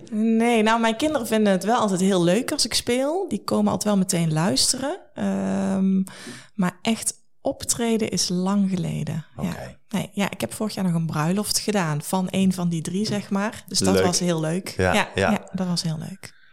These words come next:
Speaker 2: Nou, laten we ons, eh, richten ook op het andere
Speaker 1: Ja.
Speaker 2: gedeelte. Het organisatorische stuk.
Speaker 1: Ja.
Speaker 2: Eh, want je bent, eh, co-owner, eh, pak ik er even bij natuurlijk, eh, founder en co-owner Putmans, eh, Next Level.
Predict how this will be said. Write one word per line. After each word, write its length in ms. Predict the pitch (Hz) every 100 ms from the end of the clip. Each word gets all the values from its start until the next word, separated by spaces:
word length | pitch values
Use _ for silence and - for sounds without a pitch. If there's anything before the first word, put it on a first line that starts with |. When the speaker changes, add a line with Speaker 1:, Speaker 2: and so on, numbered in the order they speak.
| -
Speaker 2:
Nou, 260 | 85 65 73
laten 320 | 80 85 95
we 60 | 92
ons, 280 | 92 - 98
eh, 520 | 90 90 90 87 87
richten 380 | 90 104 - 95
ook 140 | 92
op 80 | 95
het 120 | - - -
andere 500 | 120 101 90 90 87
Speaker 1:
Ja. 60 |
Speaker 2:
gedeelte. 680 | - 92 85 113 139 - -
Het 180 | - 85
organisatorische 880 | - 95 92 85 92 110 104 92 -
stuk. 540 | - - 110 - - -
Speaker 1:
Ja. 260 | 196 147 - - 92 92 92
Speaker 2:
Eh, 60 | 95
want 140 | 123
je 60 | 143
bent, 300 | 135 123 -
eh, 420 | 113 101 95 87 - -
co-owner, 800 | 143 143 - 107 98 90 - -
eh, 500 | 95 92 87 87 82 85 85 - -
pak 160 | 85 -
ik 140 | -
er 80 | 85
even 220 | 80 71
bij 180 | 78 82
natuurlijk, 380 | 80 73 76 82
eh, 80 |
founder 500 | 78 - 113 123 113
en 220 | - 95 -
co-owner 480 | 101 - 95 90
Putmans, 500 | - - 80 80 -
eh, 140 | 87 87
Next 280 | 85 82 -
Level. 320 | 67 76